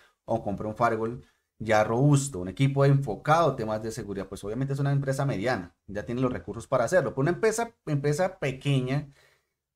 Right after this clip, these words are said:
todavía no tiene los recursos para comprar una licencia, un firewall o un, un equipo barbón es-, enfocado para ello.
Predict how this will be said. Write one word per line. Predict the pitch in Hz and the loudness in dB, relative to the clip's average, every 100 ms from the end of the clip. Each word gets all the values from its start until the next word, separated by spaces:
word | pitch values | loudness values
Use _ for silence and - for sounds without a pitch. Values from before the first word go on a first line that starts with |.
| _ | _
todavía | 170 190 | 4 4
no | |
tiene | 208 220 | 4 2
los | 214 | 2
recursos | 165 147 151 | 2 0 0
para | 175 | 0
comprar | 170 139 135 | 0 0 2
una | 127 | 2
licencia, | 156 131 127 123 135 | 2 0 -2 0 -2
un | 131 | 2
firewall | 135 147 135 | 2 4 0
o | 110 | -2
un, | 110 127 | -4 -2
un | 139 | 0
equipo | 131 139 139 127 | 0 0 -2 0
barbón | 117 107 101 104 | 2 2 0 -6
es-, | 110 - | -8 -8
enfocado | 131 120 101 92 | -8 -6 -4 -4
para | 90 123 180 | 0 2 4
ello. | 175 92 | 2 -2